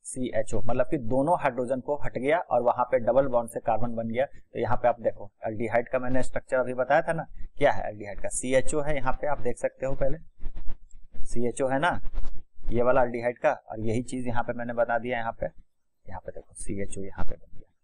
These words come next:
ये चीज आप देख सकते हो, ठीक है। तो ये aldehyde बन गया। अब हमें बनाना है ketone, ठीक है। ketone कैसे बनेगा, वापस से यहाँ पे हम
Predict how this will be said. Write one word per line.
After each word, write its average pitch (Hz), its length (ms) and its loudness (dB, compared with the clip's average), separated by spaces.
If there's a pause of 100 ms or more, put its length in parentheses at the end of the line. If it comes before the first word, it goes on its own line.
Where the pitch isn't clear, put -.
ये 85 80 -20
चीज 92 260 -20
आप 92 80 -16
देख - 180 -20
सकते - 240 -20 (460)
हो, - 140 2
ठीक 139 140 -4
है। 185 80 2
तो - 380 -2
ये 127 200 2
aldehyde 107 520 -4
बन 78 100 -12
गया। - 180 -20 (380)
अब 180 200 0 (200)
हमें 139 220 -2
बनाना 117 360 -4
है 135 140 -6
ketone, 104 420 -12 (200)
ठीक - 160 -10
है। 165 120 -2
ketone 151 440 0
कैसे 156 220 4
बनेगा, 151 420 -2
वापस 123 380 0
से 139 120 -2
यहाँ 127 200 -2
पे 131 140 -2
हम 131 200 -6